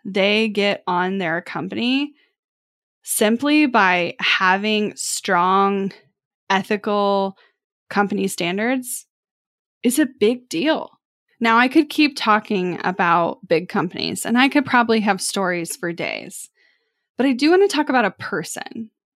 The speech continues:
because many of you are running personal businesses. You know, regardless of what it is that you're selling, you are often the reason that someone buys.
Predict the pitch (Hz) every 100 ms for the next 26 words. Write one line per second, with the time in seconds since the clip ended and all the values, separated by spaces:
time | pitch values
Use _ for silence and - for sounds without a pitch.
0 | _ _ 254 269 262 - - 214 220 247
1 | 302 311 294 240 214 214 208 208 196 -
2 | 190 190 190 190 202 196 196 190 190 _
3 | _ _ _ _ - 233 220 - 208 196
4 | 170 - - - - - - _ _ _
5 | _ - 233 233 208 - 240 247 269 285
6 | 277 262 214 196 185 175 175 - - 170
7 | - 170 160 151 160 185 _ _ _ -
8 | 214 247 269 302 269 190 196 190 - 170
9 | 165 - 233 277 302 302 254 202 196 196
10 | 196 208 208 170 - 180 170 160 175 104
11 | - - - -